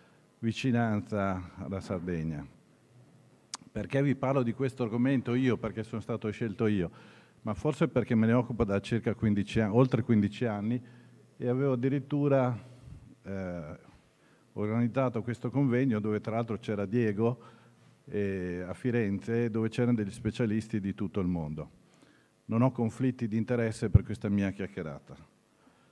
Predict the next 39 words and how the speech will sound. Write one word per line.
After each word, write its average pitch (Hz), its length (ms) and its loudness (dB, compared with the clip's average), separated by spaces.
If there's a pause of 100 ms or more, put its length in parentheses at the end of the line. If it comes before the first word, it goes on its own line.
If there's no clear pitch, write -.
(1300)
E 123 140 -2
questa 160 320 2
è 160 60 8
l'agenda 123 480 6
della 101 200 2
mia 98 200 4
chiacchierata, 120 600 2
vorrebbe 120 340 4
essere 123 340 4
un 110 160 4
salto 127 320 2
in 127 80 6
avanti 120 380 4
verso 113 300 2
il 101 40 2
futuro, 131 560 8
ma 113 180 6
mi 117 160 8
piacerebbe 127 540 4
che 113 140 2
fosse 139 340 0
un 110 80 4
salto 123 320 0
in 110 60 2
avanti 117 320 0
verso 107 260 -2
il 92 60 -6
presente, 101 580 -2
perché 98 240 -8
le 101 80 -4
cose 127 200 -2
di 107 100 -2
cui 90 80 -14
sto 110 160 -4
parlando 123 420 2
sono 104 260 -2
qualcosa 110 380 -4
di 104 100 -4
molto 104 460 0